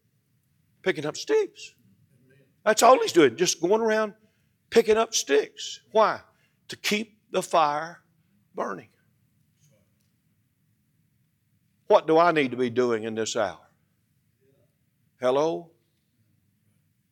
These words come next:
What do you need to be doing in this hour? What is it that you and I need to be doing in, in these last moments of the church age before Jesus comes and trouble?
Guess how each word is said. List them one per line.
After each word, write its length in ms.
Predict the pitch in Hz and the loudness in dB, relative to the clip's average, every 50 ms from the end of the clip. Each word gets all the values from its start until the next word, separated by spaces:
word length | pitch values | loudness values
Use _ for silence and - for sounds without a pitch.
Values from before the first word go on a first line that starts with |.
| _ _ _ _ _ _ | _ _ _ _ _ _
What 260 | - 180 175 147 - 127 | 2 2 2 2 2 -4
do 80 | 131 | -6
you 200 | 131 131 156 175 | -6 -4 -4 -4
need 220 | 165 151 135 127 117 | -2 0 -2 -2 -2
to 60 | 117 | -4
be 140 | 117 120 113 | -6 -4 -2
doing 320 | 107 113 113 107 101 98 | -2 -2 -2 -2 -4 -6
in 100 | 101 101 | -12 -14
this 200 | 98 98 - - | -12 -12 -10 -8
hour? 200 | 110 92 87 - - _ _ _ _ _ _ _ _ _ _ _ _ _ _ _ _ _ _ _ _ _ _ _ _ _ _ _ _ _ _ _ | -10 -10 -12 -14 -20 _ _ _ _ _ _ _ _ _ _ _ _ _ _ _ _ _ _ _ _ _ _ _ _ _ _ _ _ _ _ _
What 180 | - 240 277 285 | 4 6 6 6
is 120 | 285 233 | 6 4
it 160 | 233 262 - - | -2 -2 -4 -4
that 180 | 190 170 - | -8 -6 -2
you 140 | 208 226 214 | 2 4 4
and 100 | 190 175 | 4 4
I 160 | 180 180 175 | 4 2 2
need 200 | 160 156 156 139 | 0 0 -4 -4
to 60 | 123 | -6
be 140 | 123 135 135 | -4 -6 -4
doing 380 | 127 135 147 151 123 117 107 98 _ _ _ _ _ _ _ _ _ _ _ _ _ _ _ _ _ - | -4 -2 0 0 0 0 -2 -4 _ _ _ _ _ _ _ _ _ _ _ _ _ _ _ _ _ -6
in, 180 | 165 190 190 | -4 -4 -4
in 240 | 156 117 165 190 185 | -4 -4 -6 -4 -2
these 220 | 180 175 165 127 135 | 0 -2 -2 0 0
last 460 | 147 165 180 175 151 131 - - 135 | 2 2 4 2 0 -2 -4 -10 -8
moments 520 | 135 139 147 143 117 98 101 - - - | -4 -2 0 0 -2 -4 -10 -14 -14 -14
of 80 | 117 92 | -12 -14
the 80 | 107 | -12
church 380 | 104 - - 151 139 143 - - | -8 -4 -2 -2 -2 -2 -4 -6
age 280 | 120 104 95 80 - - | -4 -4 -6 -8 -14 -14
before 300 | 110 95 - - 117 101 | -14 -10 -8 -8 -8 -6
Jesus 400 | 92 123 131 110 92 98 95 - | -6 -8 -8 -8 -8 -10 -10 -10
comes 360 | - 139 123 101 95 85 90 | -8 -8 -8 -8 -8 -14 -20
and 120 | 92 92 | -20 -20
trouble? 300 | 85 - - 123 85 - | -12 -6 -6 -6 -6 -6